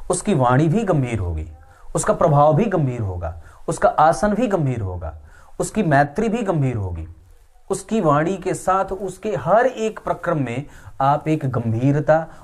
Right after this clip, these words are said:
और एक गांभीर्य देखने को मिलेगा। मतलब, ये चंद्रमा जिन्हें वस्तुतः मन का कारक कहा गया है,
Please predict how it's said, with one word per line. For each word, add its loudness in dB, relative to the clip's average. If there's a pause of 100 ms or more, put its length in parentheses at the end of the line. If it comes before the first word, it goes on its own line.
(100)
और -2
एक -6
गांभीर्य 0
देखने -4
को -6
मिलेगा। -6 (1120)
मतलब, 2
ये 4
चंद्रमा 2 (340)
जिन्हें 0 (300)
वस्तुतः 2 (340)
मन 4
का 4
कारक 4 (160)
कहा 2
गया -2
है, -2